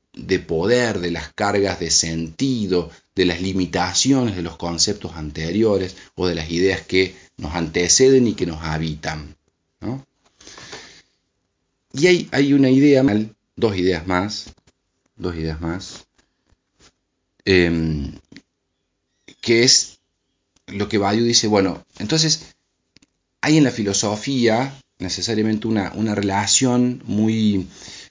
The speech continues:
muy empática y muy, eh, eh, fundamental, digámoslo así, entre la, o de la filosofía con la juventud o de la juventud con la filosofía.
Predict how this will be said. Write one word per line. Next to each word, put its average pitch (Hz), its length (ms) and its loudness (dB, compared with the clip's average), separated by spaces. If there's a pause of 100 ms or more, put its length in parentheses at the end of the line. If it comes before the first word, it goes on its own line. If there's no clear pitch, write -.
muy 120 220 4
empática 113 920 0
y 110 100 2
muy, 98 640 -2
eh, 78 400 -4 (1400)
eh, 78 340 -16 (760)
fundamental, 95 1000 0
digámoslo 87 460 -4
así, 98 440 -4 (200)
entre 104 320 0
la, 95 400 -2 (500)
o 95 220 0
de 113 140 4
la 107 100 2
filosofía 95 640 -2
con 104 200 0
la 90 80 -2
juventud 80 720 -2 (340)
o 104 140 2
de 95 80 2
la 82 100 -2
juventud 80 600 -4 (140)
con 90 160 0
la 80 80 -2
filosofía. 76 840 -10